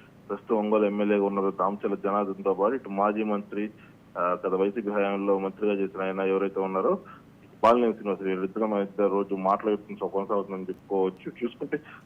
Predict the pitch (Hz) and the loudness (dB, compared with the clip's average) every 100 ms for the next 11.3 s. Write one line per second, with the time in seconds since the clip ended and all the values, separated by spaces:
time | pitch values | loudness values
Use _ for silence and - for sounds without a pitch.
0 | - 123 147 151 127 131 120 120 113 113 | 2 6 6 4 2 2 2 4 0 2
1 | 135 - 113 - 113 113 - - 110 104 | 2 2 -2 -2 0 0 -2 -6 -6 0
2 | 107 120 123 120 120 147 127 120 113 117 | 2 4 4 4 4 0 0 0 0 -2
3 | 120 117 113 110 123 - - - - - | -2 -2 0 0 -2 -4 -10 -12 -20 -10
4 | 175 95 143 143 127 113 113 123 127 127 | -6 -2 0 0 0 0 2 2 2 4
5 | 123 - - - 117 120 151 135 123 - | 2 2 0 0 -2 -2 2 2 2 -4
6 | - - - - - - - 101 110 110 | -20 -20 -20 -20 -20 -16 -2 4 6 6
7 | - 131 143 147 135 123 123 131 123 107 | 4 2 2 0 0 -4 -2 0 0 4
8 | 131 117 120 120 117 117 110 113 113 - | 6 8 6 4 0 0 -2 -2 -2 -4
9 | 117 95 95 95 - 202 117 120 127 110 | -6 -4 -4 -4 0 4 6 6 4 2
10 | 101 - - - - - 107 113 113 120 | -8 -12 -20 -20 -14 0 4 4 2 -2
11 | 120 113 | 0 2